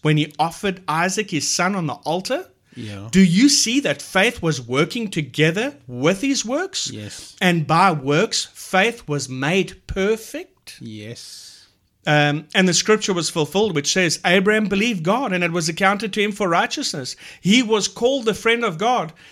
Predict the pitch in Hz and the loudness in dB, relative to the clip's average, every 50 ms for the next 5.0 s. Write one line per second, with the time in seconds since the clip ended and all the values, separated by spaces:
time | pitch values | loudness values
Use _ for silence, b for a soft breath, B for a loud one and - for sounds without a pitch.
0 | B B B B 165 190 226 190 - - 269 277 285 285 202 214 208 214 233 269 | B B B B 0 2 2 4 4 2 2 2 2 2 2 2 2 0 -2 -4
1 | - B B B - 190 190 190 175 175 180 196 220 262 254 214 180 156 - - | -8 B B B 2 2 4 4 2 2 2 2 2 2 0 0 -2 -2 -2 0
2 | - 214 226 226 - - 220 - - 240 220 226 214 185 196 185 160 143 139 170 | 2 2 2 2 0 -2 -2 -4 -2 0 0 0 0 2 2 0 2 2 2 4
3 | 214 247 240 - - - 180 156 160 160 180 214 226 - - 185 170 165 160 - | 4 4 2 0 -2 0 0 0 2 2 2 2 0 0 0 -2 -2 -2 -2 -2
4 | - 233 214 208 - 196 - 214 214 233 269 247 196 160 156 170 196 196 - | 0 2 2 2 0 -2 0 0 2 2 2 2 0 0 0 -2 -4 -6 -12